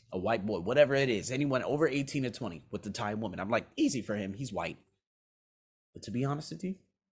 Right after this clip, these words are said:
how many Thais did I just see re-,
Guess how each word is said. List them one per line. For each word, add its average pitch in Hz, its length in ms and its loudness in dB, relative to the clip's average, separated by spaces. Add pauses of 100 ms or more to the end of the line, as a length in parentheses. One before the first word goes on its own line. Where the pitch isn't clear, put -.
(760)
how 208 140 2
many 190 400 0 (840)
Thais 165 300 2
did 120 100 0
I 123 60 2
just 117 240 -4
see 120 260 -2
re-, 123 220 0